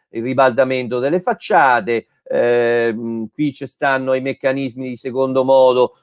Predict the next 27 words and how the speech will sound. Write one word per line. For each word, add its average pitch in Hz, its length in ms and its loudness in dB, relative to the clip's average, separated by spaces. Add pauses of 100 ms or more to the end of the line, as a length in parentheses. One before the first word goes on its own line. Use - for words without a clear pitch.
con 127 200 -2
le 131 280 -4
classici 123 580 -4
taglia 123 360 2
X 120 400 -4
delle 117 240 0
nostre, 117 600 -4 (180)
delle 127 300 2
nostre 127 340 -2
murature, 165 720 2 (800)
eh, 113 720 2
meccanismo 156 640 0
verticale, 131 1000 2
eh, 117 420 -8
per 175 140 2
esempio, 101 520 -4 (920)
qui 147 180 0
adesso 123 420 2
vedo 127 280 -2
una 135 160 0
cosa 143 400 2
e 120 140 -4
mi 120 180 -8
imbufalisco. 117 840 -6 (300)
Ehm, 104 800 0
come 220 240 0
vedete, 131 600 -4